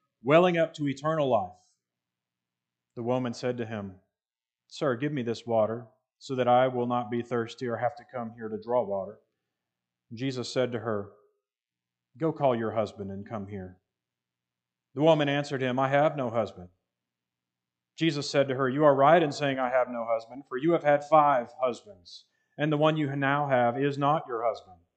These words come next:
What you have said is true." The woman said to him, "Sir, I perceive that you are a prophet. Our fathers worshipped on this mountain, but you say that is in, in Jerusalem is the place where people ought to worship."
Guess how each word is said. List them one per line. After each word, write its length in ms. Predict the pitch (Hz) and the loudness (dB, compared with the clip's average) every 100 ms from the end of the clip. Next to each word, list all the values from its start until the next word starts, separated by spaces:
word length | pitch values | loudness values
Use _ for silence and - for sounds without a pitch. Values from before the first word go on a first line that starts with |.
| _ _ - | _ _ -8
What 220 | 135 151 | -4 0
you 60 | |
have 120 | 135 - | 0 2
said 200 | 131 110 | 0 -2
is 120 | - | -6
true." 460 | - 143 127 90 - _ _ _ _ _ _ _ _ _ _ _ | -4 -2 -2 -4 -16 _ _ _ _ _ _ _ _ _ _ _
The 80 | 123 | -6
woman 280 | 120 120 110 | -4 -2 -4
said 220 | - 120 | -6 -6
to 60 | 107 | -6
him, 380 | 107 104 92 - _ _ _ _ _ | -10 -10 -12 -18 _ _ _ _ _
"Sir, 320 | - - 117 113 | -12 -4 0 0
I 80 | |
perceive 540 | 120 123 - 147 131 113 | -2 -10 -10 -6 -6 -6
that 180 | 113 127 | -8 -6
you 160 | 139 | -2
are 160 | 110 98 | -2 -2
a 100 | - | -2
prophet. 400 | 143 135 123 90 - _ _ _ _ _ _ _ - | 0 0 0 -8 -20 _ _ _ _ _ _ _ -6
Our 120 | 131 | 2
fathers 420 | 170 175 147 123 | 6 8 6 2
worshipped 420 | 151 170 156 - | 2 2 0 -2
on 140 | 143 135 | -2 -2
this 180 | 123 | -4
mountain, 400 | 151 160 156 127 | -4 -4 -4 -4
but 220 | 117 123 156 | -4 -4 -6
you 100 | 170 | -6
say 380 | - 131 120 | -2 0 0
that 180 | 127 131 | 0 -2
is 220 | 131 120 | -2 -8
in, 240 | 127 120 - - | -12 -14 -16 -14
in 140 | 135 | -12
Jerusalem 680 | 123 127 214 - 120 101 95 _ _ _ | -4 0 0 0 -8 -8 -10 _ _ _
is 120 | 127 120 | -10 -10
the 80 | |
place 400 | 117 135 120 113 | -4 -2 -2 -2
where 120 | 123 117 | -6 -6
people 420 | 131 127 117 113 | -8 -6 -6 0
ought 280 | 120 113 - | 0 0 -6
to 100 | 120 | -4
worship." 480 | 123 131 - 98 | -2 -2 -6 -18